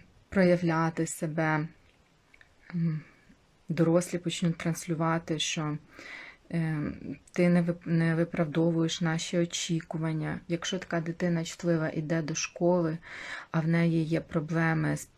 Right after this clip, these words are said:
е, відчуттям власного тіла, відповідно, в неї може дуже сильно страждати моторика,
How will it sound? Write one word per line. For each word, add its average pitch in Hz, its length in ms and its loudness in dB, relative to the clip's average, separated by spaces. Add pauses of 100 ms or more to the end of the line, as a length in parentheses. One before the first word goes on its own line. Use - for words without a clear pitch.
е, 156 240 0
відчуттям 170 560 0
власного 165 560 0
тіла, 156 580 -2
відповідно, 156 580 -4
в 151 60 0
неї 151 260 0
може 156 280 -2
дуже 160 240 -6
сильно 165 360 -2
страждати 165 640 -2
моторика, 160 800 0